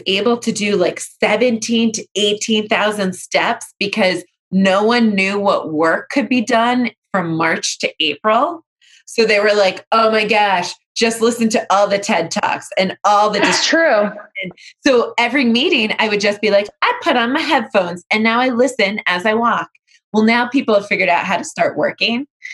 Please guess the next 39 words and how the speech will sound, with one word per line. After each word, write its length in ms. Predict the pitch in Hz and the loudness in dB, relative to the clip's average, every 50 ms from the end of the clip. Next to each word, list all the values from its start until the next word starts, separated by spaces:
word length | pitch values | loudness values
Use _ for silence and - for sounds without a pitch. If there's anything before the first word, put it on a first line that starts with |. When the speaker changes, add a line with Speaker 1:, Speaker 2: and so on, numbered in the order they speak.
| - _ _ - - - | -20 _ _ -6 0 2
Speaker 1:
So 60 | 226 | 2
I 40 | 214 | 4
had 200 | 214 - 240 233 | 4 4 4 4
Speaker 2:
Which 0 | |
Speaker 1:
to 60 | 240 | 2
Speaker 2:
is 60 | 202 | 2
Speaker 1:
go 60 | 175 180 | 2 0
Speaker 2:
a 40 | |
shame. 320 | - - 214 160 - - - | 0 2 2 2 2 0 -2
Speaker 1:
back. 60 | - - _ _ _ _ - 240 190 | -4 -10 _ _ _ _ -2 0 2
Right. 360 | 240 - 240 226 214 - - - _ - | 2 2 2 0 0 -2 -6 -10 _ -2
I 80 | 202 233 | -2 0
had 100 | 220 220 | 0 0
to 60 | - | 0
go 120 | 269 254 | 0 0
back 380 | 190 190 208 175 190 269 - - | 0 0 0 0 0 -4 -4 -4
to 100 | - 240 | -2 -2
the 180 | 240 226 - | 0 0 0
office 640 | 170 180 165 170 180 - - - 151 - 226 220 - _ _ _ _ _ _ _ _ _ | 0 0 0 -2 -2 -2 -2 0 0 0 -2 -4 -8 _ _ _ _ _ _ _ _ _
and 240 | 202 214 214 208 208 | -2 0 0 0 0
then 300 | 208 196 190 190 196 - - | 0 2 0 0 -2 -2 -2
I 100 | 190 196 | -2 -2
was, 260 | 180 185 190 185 160 - - - _ - | 0 -2 -2 -4 -6 -12 -14 -14 _ -2
uh, 140 | - 170 - - | -2 -2 0 -2
working 560 | - 180 180 196 185 190 185 - 214 214 202 190 | -4 -2 0 2 2 2 0 0 -2 -2 0 -2
normally. 420 | 180 170 165 165 160 151 151 - - | -2 -2 -2 -4 -4 -4 -4 -2 -2
And 120 | 170 175 175 | -4 -2 0
now 200 | 180 180 208 214 | 0 0 0 0
that 140 | 233 220 | 0 0
I'm 120 | 214 208 196 | 0 0 0
back 260 | 190 160 165 202 - - | 0 0 -2 -2 -4 -4
on, 160 | 175 175 175 | -6 -4 -4
like, 240 | 170 165 165 - - _ _ _ _ - | -6 -8 -8 -8 -12 _ _ _ _ -2
almost 500 | 208 226 247 262 277 277 285 277 - - | 0 0 2 2 2 0 0 -2 -2 0
full 220 | 285 277 285 294 | 2 2 2 2
throttle 480 | 285 277 262 262 269 269 277 277 277 277 | 0 0 0 0 0 0 0 -2 -2 -2
telework, 680 | - 311 254 262 277 277 277 277 269 269 285 285 - - - _ _ _ _ | 0 0 0 2 2 2 2 0 0 0 -2 -4 -4 -12 -20 _ _ _ _
it's 400 | - 190 196 196 175 - - - _ _ _ _ _ _ _ _ _ _ - | 0 0 2 0 0 -2 -6 -12 _ _ _ _ _ _ _ _ _ _ 0
been 840 | 214 196 190 190 190 185 185 185 180 180 175 175 170 165 165 | 2 2 2 0 0 0 -2 -2 -4 -4 -4 -4 -4 -4 -6